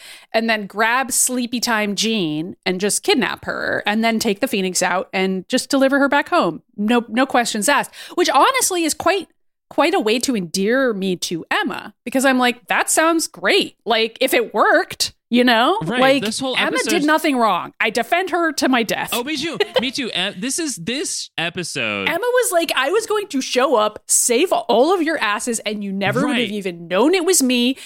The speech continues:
Speaker 1: and I would have taken no credit for it." Like, hello, that fucking rules.
Speaker 2: I mean,
Speaker 1: <laughs>
Speaker 2: th-,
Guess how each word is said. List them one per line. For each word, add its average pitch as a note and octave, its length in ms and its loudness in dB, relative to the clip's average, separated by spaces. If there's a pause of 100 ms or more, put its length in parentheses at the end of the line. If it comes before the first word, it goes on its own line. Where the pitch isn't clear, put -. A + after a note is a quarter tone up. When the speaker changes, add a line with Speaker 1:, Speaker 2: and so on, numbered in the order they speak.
Speaker 1:
and A#3 140 -2
I G#3 80 -4
would G3+ 140 -4
have F3+ 100 -8
taken F#3 320 -8
no F#3+ 160 0
credit G#3+ 320 0
for - 240 -12
it." - 160 -14 (340)
Like, C4 360 0 (240)
hello, B3+ 500 2
that F4 200 -2
fucking D#4 380 -4
rules. A#3 560 -2
Speaker 2:
I C#4 40 0 (400)
mean, G4+ 60 -4
Speaker 1:
<laughs> - 20 -
Speaker 2:
th-, F#3 260 -6